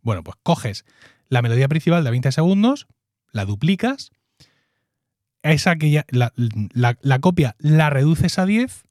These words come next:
le cambias algunos parámetros, le cambias, le quitas el, el bajo, le cambias el instrumento a la melodía, le bajas la melodía de intensidad, haces algo así y ya tienes una cortinilla de diez segundos musicalmente relacionada con la principal,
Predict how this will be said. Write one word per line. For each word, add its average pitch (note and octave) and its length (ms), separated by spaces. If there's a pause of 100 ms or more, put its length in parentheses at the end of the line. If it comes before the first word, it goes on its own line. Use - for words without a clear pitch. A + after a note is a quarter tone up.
(560)
le G2+ 180
cambias C3 340
algunos A2+ 280
parámetros, E3+ 600
le A#2+ 100
cambias, A2+ 460 (220)
le A#2 160
quitas A#2+ 420
el, G#2 320
el G#2+ 140
bajo, E3+ 560 (300)
le B2+ 140
cambias A#2 360
el A#2 60
instrumento A2+ 360
a - 20
la A2 40
melodía, B2 400
le D#3+ 100
bajas A#2+ 260
la A#2 120
melodía A2+ 340
de A#2 80
intensidad, A#2+ 420 (140)
haces D#3+ 260
algo E3 200
así B3 260 (460)
y G3 100
ya A3 120
tienes G3+ 260
una F#3+ 160
cortinilla F#3 440
de A#2 100
diez D3+ 220
segundos F3+ 500 (280)
musicalmente E3+ 840
relacionada C#3 540
con B2+ 100
la A#2+ 80
principal, E3+ 540